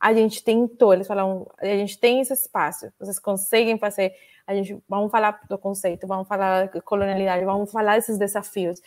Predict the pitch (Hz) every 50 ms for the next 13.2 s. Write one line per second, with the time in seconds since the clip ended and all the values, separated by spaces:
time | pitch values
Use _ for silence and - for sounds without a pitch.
0 | - - _ _ _ 220 226 233 240 247 240 247 240 233 233 226 226 233 233 226
1 | 220 214 202 220 220 - 220 - - 208 196 202 208 - 196 202 196 - - -
2 | - - - - - 240 220 208 202 - _ _ _ _ _ _ _ _ _ -
3 | 277 277 277 294 294 285 277 - - 254 220 226 220 226 220 208 - - 208 202
4 | 196 190 196 190 185 180 190 185 175 175 190 202 208 202 185 185 180 - - -
5 | _ _ - - 202 214 202 208 202 202 208 202 202 196 202 214 202 202 208 202
6 | 220 208 - - 208 202 214 196 190 - 208 208 208 220 233 226 - 233 214 196
7 | 208 214 226 - - - - _ _ _ _ _ _ - 220 214 214 214 208 214
8 | - 214 208 214 202 208 202 - - _ - 190 185 214 202 196 - - 202 202
9 | 202 208 196 196 196 - 220 214 208 202 202 196 190 196 196 - 196 190 190 196
10 | 196 190 185 190 190 _ - 240 233 220 247 233 214 208 220 226 233 247 240 -
11 | - 240 247 247 247 - 247 254 247 247 247 247 247 247 247 - 226 - 233 233
12 | 240 240 233 - 240 240 233 - 233 233 220 247 233 247 233 247 208 196 185 -
13 | - - -